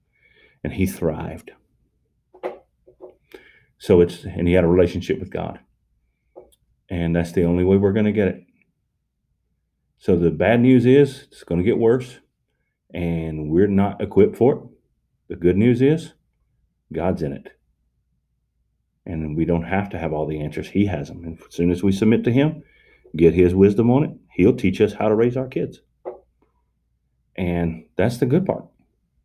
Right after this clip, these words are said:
The good part is, is he redeemed us. The bad part is, is we're bad.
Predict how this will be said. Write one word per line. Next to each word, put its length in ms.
The 80
good 200
part 200
is, 180
is 260
he 160
redeemed 400
us. 180
The 80
bad 280
part 200
is, 120
is 120
we're 100
bad. 400